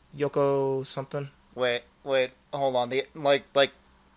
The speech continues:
Speaker 2: Stabby?
Speaker 1: Claws, Claws.
Speaker 2: Yeah, yeah, Lady Deathstroke. I can't think of her real name.
Speaker 1: I think it's Yoko.
Speaker 2: Probably, maybe. I
Speaker 1: We have the internet!
Speaker 2: But I'm also thinking of, uh, him and his, his, his woman that he loved in Japan, whose name I always forget.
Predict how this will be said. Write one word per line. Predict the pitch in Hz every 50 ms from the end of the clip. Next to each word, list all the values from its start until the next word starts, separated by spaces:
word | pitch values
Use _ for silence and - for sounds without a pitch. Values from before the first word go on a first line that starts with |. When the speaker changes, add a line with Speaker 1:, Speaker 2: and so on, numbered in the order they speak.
| _ _ _ _ -
Speaker 2:
Stabby? | - -
Speaker 1:
Claws, | - 208 220 208 196 185 156 135 -
Claws. | - - 208 214 202 190 160 127 160
Speaker 2:
Yeah, | 170 165 165
yeah, | 160 160 151
Lady | 143 147 151 147 120 143
Deathstroke. | 131 - - - -
I | 147 139 139
can't | 135 - 127 110 104
think | 113 107
of | 101
her | 101 101
real | 104 104 104
name. | 98 98 98 95 98 - _ _ -
Speaker 1:
I |
think | 151 208 214
it's | 175 - -
Yoko. | 143 175 175 - 120 117 - - - _ _ _ _ - - - - - - - - - - -
Speaker 2:
Probably, | - 123 127 135 135 127 135 135 131
maybe. | 127 123 120 120 123 117
I | 104 104 - - -
Speaker 1:
We | - 151 165 160
have | 208 269 294 311 302 294
the | 285 269
internet! | 277 277 262 240 214 196 180 - - - - - - - - - - - - - - - - - _ _ _ _ _
Speaker 2:
But | 151 170
I'm | 180
also | 180 175 170 - 160 151
thinking | - 165 156 - 151 147 147
of, | 147 143 143 135 139
uh, | 139 139
him | 135 147 147 147 147
and | 143 143 139 135 135 131 131 127 - - - - - _ _
his, | 175 156 165 156 160 - -
his, | - 143 160 165 165 151 147 156 160 -
his | 156 151 151 123 120
woman | 143 147 147 147 143
that | 139 131 120
he | 139 139
loved | 139 135 135 - 135
in | 131 127
Japan, | 127 113 - 131 131 131 123
whose | 127 120 120
name | 135 131 131
I | 127 123 127
always | 127 123 123 123 117
forget. | - - 127 110 113 120 117 113 110 -